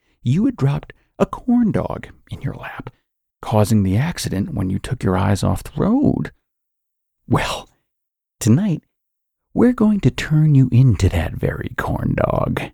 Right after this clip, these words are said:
Cassie's just about ready for the show."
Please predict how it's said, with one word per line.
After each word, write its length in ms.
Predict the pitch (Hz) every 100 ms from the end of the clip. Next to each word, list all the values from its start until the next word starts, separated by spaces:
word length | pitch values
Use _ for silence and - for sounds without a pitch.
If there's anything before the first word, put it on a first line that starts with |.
| _ _ _ _ _ _ _ -
Cassie's 520 | 101 143 - - 101
just 280 | 117 117 151
about 280 | 147 160
ready 240 | 160 165 175
for 160 | -
the 120 | 196 208
show." 800 | - 233 240 247 202 - -